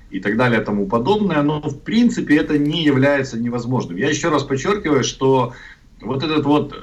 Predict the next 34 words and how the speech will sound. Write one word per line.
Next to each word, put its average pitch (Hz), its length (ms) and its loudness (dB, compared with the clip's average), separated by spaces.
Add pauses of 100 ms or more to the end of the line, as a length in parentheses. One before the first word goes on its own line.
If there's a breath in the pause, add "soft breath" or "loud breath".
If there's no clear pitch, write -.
(120)
м, 107 260 -2
казус, 135 580 -2
э, 107 280 -6
с - 60 -10
самолётами, 147 720 -2
это 151 200 -4
попытка 147 520 -6
хоть 127 200 -2
как-то 165 300 -2
закрыть 135 420 -4
вот 120 160 -4
эту 113 140 -8
дырку, 120 680 0 (360 loud breath)
э, 87 80 -10
в 131 540 2
системе 147 440 -2
П 131 140 -4
В 127 120 0
О 151 180 2 (120)
Украины, 127 500 -4
которая, 123 440 -2
ну, 123 100 2
явно 135 480 0
уже 110 220 -6
организовалась, 110 920 -4
э, 92 140 -6 (720 loud breath)
после 127 300 2
уничтожения 110 760 -2
Патриота. 80 640 -2
То 101 180 0
есть 90 240 0
до 117 80 0
этого 135 380 2
ещё 98 520 -2